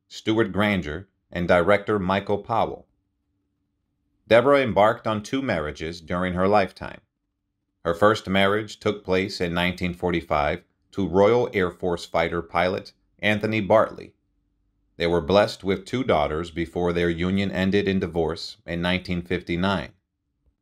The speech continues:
In nineteen sixty, she entered into her second marriage with author Peter Viertel.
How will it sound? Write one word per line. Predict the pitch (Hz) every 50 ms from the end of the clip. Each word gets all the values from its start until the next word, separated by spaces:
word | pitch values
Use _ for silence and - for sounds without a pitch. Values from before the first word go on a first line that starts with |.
| _ _ _ _ _ _ _ -
In | 90 90
nineteen | 92 95 98 95 98 104 98 95
sixty, | - - 95 92 - - - 90 98 110 101 -
she | - - - 92
entered | 92 101 113 113 120 117 113
into | 113 110 104 - 107
her | 104 107 101
second | - - 139 131 - - 80 73
marriage | 73 76 73 71 71 82 92 92 87 78
with | 85 90 87 -
author | - 98 98 98 98 - 110 113 117 -
Peter | - - 113 113 120 120 117
Viertel. | 98 104 98 98 98 - - 107 98 - - - -